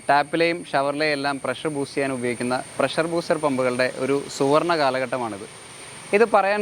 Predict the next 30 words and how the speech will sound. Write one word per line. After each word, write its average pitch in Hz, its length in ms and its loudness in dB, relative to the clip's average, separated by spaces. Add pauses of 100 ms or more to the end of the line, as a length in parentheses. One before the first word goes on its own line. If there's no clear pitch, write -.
കാരണം 160 300 2 (240)
കൂടുതൽ 220 400 4
കറണ്ട് 190 280 2
എടുത്ത് 180 220 -4
സ്റ്റാർട്ട് 147 320 0
ചെയ്യുകയും 151 240 0 (180)
കൂടുതൽ 156 320 0 (120)
കറണ്ട് 151 280 2
എടുത്ത് 160 240 -2
റൺ 143 120 0 (120)
ചെയ്യുകയും 156 340 -2
ചെയ്യുന്ന 123 260 -4 (140)
നമ്മുടെ 139 280 0
സാധാരണ 156 420 2 (280)
എ - 20 2 (100)
സി - 160 -2
ഇൻഡക്ഷൻ 151 380 -2
മോട്ടറുകളെ 139 400 0 (460)
റീപ്ലേസ് 196 420 4
ചെയ്തുകൊണ്ട് 165 340 2 (200)
ഒരുപാട് 190 500 4 (180)
എനർജി 160 320 -2
എഫിഷ്യന്റ് 151 320 -2
ആയിട്ടുള്ള 151 300 0
മോട്ടറുകൾ 131 340 -4 (180)
റീസെന്റ് 156 360 0
ആയിട്ട് 147 240 0
ഇന്ത്യൻ 156 260 -2
മാർക്കറ്റിലേക്ക് 135 500 -2 (380)
എത്തുകയുണ്ടായി. 139 520 0